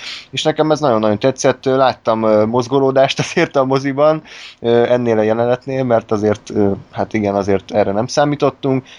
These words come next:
de nekem ez, ez például hatalmas pozitívum volt, hogy, hogy ilyen, ilyen apró, meg elsőre, ö, primitívnek tűnő, ö, hát eseménysorozattal is, ö, a film a nagykorúságát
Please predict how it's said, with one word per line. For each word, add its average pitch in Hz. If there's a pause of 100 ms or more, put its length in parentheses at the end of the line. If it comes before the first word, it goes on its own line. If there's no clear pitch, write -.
de -
nekem 120
ez, 120
ez 110
például 113
hatalmas 98
pozitívum 101
volt, 98
hogy, 107
hogy 104
ilyen, 95
ilyen 101
apró, 101
meg 98
elsőre, 95 (280)
ö, 98
primitívnek 98
tűnő, 101 (380)
ö, 95 (160)
hát -
eseménysorozattal 101 (280)
is, - (400)
ö, 104
a -
film 101
a 98
nagykorúságát 95